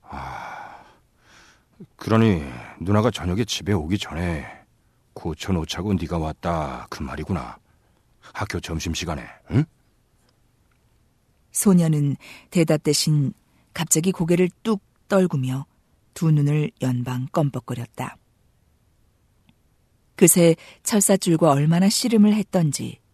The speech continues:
Speaker 2: 공구를 쥔 고사리 같은 두 손엔 뻘건 녹물이 질벅이 내배어 있었다. 허윤모도 가슴이 찌르르해졌다. 허나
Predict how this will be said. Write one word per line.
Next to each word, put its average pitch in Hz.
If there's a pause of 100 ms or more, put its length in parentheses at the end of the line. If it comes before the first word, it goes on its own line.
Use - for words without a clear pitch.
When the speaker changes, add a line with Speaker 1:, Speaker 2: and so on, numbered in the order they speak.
(640)
Speaker 2:
공구를 190
쥔 175
고사리 190
같은 180
두 147
손엔 139 (500)
뻘건 202
녹물이 139 (180)
질벅이 139
내배어 139
있었다. - (1700)
허윤모도 135 (120)
가슴이 135 (100)
찌르르해졌다. 139 (1500)
허나 143